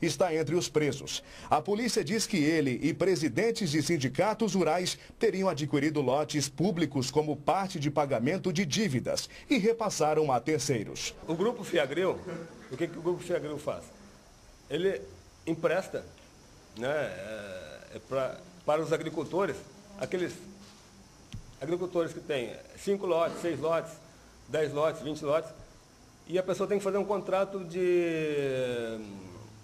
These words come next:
Speaker 2: de penhor de safra. É, e esse contrato é registrado. Aí a pessoa, é, penhora a safra, quando ela, ela colhe, é, ela, ela, ela vai lá e paga, o parceleiro vai lá e paga a Fiagril.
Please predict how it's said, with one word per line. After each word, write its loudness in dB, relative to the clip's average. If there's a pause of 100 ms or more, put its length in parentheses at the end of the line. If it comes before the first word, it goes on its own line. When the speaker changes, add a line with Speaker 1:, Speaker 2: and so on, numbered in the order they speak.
Speaker 2:
de -8
penhor 2
de -4
safra. -2 (540)
É, -8
e 2
esse -2
contrato 0
é -10
registrado. 0 (560)
Aí -4
a -4
pessoa, 0 (160)
é, -8
penhora 2
a -2
safra, -4 (600)
quando -2 (280)
ela, 0 (220)
ela 0
colhe, 0 (180)
é, -12 (300)
ela, 0 (180)
ela, 0
ela 0
vai 0
lá 0
e -2
paga, -2 (560)
o -12
parceleiro 0
vai 2
lá 2
e 0
paga 0
a -6
Fiagril. -2